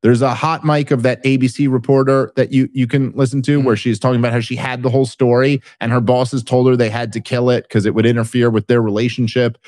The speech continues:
Speaker 1: with the royal family or something like that. So, okay, so that we know is true. Is that the only one?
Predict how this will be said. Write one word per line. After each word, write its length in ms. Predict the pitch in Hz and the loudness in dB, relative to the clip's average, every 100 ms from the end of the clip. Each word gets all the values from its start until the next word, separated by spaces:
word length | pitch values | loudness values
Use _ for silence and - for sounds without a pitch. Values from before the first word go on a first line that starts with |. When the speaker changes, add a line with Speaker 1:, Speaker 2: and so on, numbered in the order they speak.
| _ - | _ -2
Speaker 1:
with 200 | 110 - | -2 0
the 100 | 104 | 2
royal 400 | 113 123 123 113 | 4 4 2 0
family 520 | 117 110 120 123 123 | -2 -2 0 0 0
or 80 | 123 | -2
something 320 | 127 120 123 | -2 -2 -2
like 200 | 123 117 | -2 -2
that. 200 | 131 107 - | -4 -6 -12
So, 160 | - 190 | -4 0
okay, 280 | 196 165 - | 0 -2 -2
so 180 | 135 | -4
that 400 | 110 98 156 196 - | -2 -2 -2 -4 0
we 140 | 151 | 2
know 380 | 135 123 127 117 | 4 4 4 4
is 140 | 92 | 0
true. 280 | - 98 - - _ _ _ _ _ _ _ _ _ _ _ _ _ | -4 -6 -6 -10 _ _ _ _ _ _ _ _ _ _ _ _ _
Is 180 | 165 131 | -2 0
that 300 | 135 151 - | 0 -2 0
the 160 | 123 135 | -2 0
only 460 | 113 107 110 151 196 | 0 2 4 4 4
one? 500 | 214 226 269 277 | 2 2 0 -2